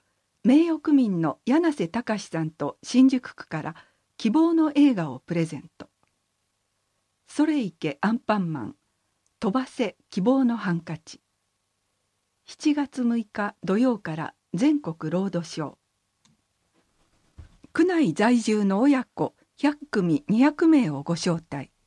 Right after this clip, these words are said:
映画、それいけアンパンマン、飛ばせ希望のハンカチの全国で使える親子ペア鑑賞券、二歳から中学生のお子さんと保護者と、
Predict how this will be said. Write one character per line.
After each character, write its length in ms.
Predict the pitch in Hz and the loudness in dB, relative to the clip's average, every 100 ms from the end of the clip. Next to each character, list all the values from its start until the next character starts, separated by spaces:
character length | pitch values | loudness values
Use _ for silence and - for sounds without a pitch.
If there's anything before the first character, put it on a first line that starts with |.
| _ _ _ _ _ _ _ _ _ _ - | _ _ _ _ _ _ _ _ _ _ 2
映 180 | 254 | 2
画、 200 | 240 170 - _ _ | 2 -2 -6 _ _
そ 200 | - 302 | 0 2
れ 160 | 381 | 2
い 60 | 294 | 0
け 140 | - | 0
ア 80 | 180 | 2
ン 100 | 247 | 2
パ 180 | - 262 | 2 2
ン 160 | 226 | 2
マ 80 | 175 | 0
ン、 160 | 127 - _ | -4 -8 _
飛 140 | 190 | -2
ば 140 | 202 277 | 0 -2
せ 300 | - 233 - - | 0 -2 -2 -4
希 100 | 202 | 2
望 240 | 240 277 | 4 6
の 140 | 262 240 | 6 4
ハ 160 | 214 | 0
ン 80 | 202 | -2
カ 160 | 202 190 | -4 -10
チ 240 | - - _ _ _ _ _ | -10 -18 _ _ _ _ _
の 220 | 214 208 _ | -2 -2 _
全 260 | 165 285 370 | 2 2 2
国 280 | 302 277 185 | -2 -2 -2
で 120 | 165 | -4
使 280 | - - 190 | -4 -4 -2
え 120 | 185 | 0
る 160 | 185 - - _ _ _ _ _ | -4 -6 -14 _ _ _ _ _
親 300 | - 247 302 | 2 2 2
子 200 | 311 311 | 0 0
ペ 240 | 294 - 277 | 0 0 0
ア 120 | 175 | 0
鑑 240 | - 233 | 0 0
賞 280 | 240 - 202 | 2 0 -2
券、 320 | 165 - 151 - _ _ _ _ _ _ _ | -2 -8 -10 -10 _ _ _ _ _ _ _
二 120 | 254 | 6
歳 240 | 285 269 202 | 6 2 -2
か 140 | 170 | -4
ら 140 | 156 | -6
中 180 | 165 254 | 0 2
学 220 | 269 269 | 2 -2
生 220 | - 214 170 | -4 -2 0
の 120 | 147 | -2
お 60 | |
子 120 | 160 208 | -4 -4
さ 160 | 185 | -2
ん 80 | 175 | -4
と 140 | - | -6
保 140 | 170 175 | -6 -6
護 100 | 185 | -8
者 220 | - 175 _ _ _ - | -10 -18 _ _ _ -10
と、 160 | 185 | -8